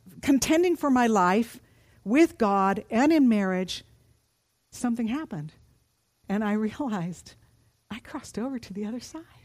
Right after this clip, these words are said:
I crossed over. It's not like that anymore. So I'm gonna move along here. Um, I wanted to talk about a few, few places in Scripture where there was a great crossing over.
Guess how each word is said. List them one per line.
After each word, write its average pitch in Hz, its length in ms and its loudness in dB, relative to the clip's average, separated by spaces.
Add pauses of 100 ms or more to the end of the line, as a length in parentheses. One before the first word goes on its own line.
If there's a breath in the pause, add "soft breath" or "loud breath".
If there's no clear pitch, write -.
(1900 soft breath)
I 269 80 -6
crossed 339 460 -2
over. 320 420 -2 (1040 soft breath)
It's - 140 -8
not 320 160 -2
like 330 180 -4
that 285 160 -2
anymore. 180 400 -4 (1000 soft breath)
So 185 420 0 (180)
I'm 220 220 0
gonna 233 120 4
move 220 200 2
along 214 340 0
here. 175 440 -4
Um, 180 380 -2 (380 soft breath)
I 208 80 -4
wanted 226 240 2
to 220 80 -8
talk 226 240 -6
about 196 220 -4
a - 20 -4
few, 214 240 -8 (160)
few 214 260 -8
places 208 520 -4
in 185 180 -4
Scripture 180 480 -6
where 170 260 -6
there 170 160 -6
was 165 140 -6
a 175 40 -6
great 175 280 -4
crossing 165 460 -6
over. 160 320 -10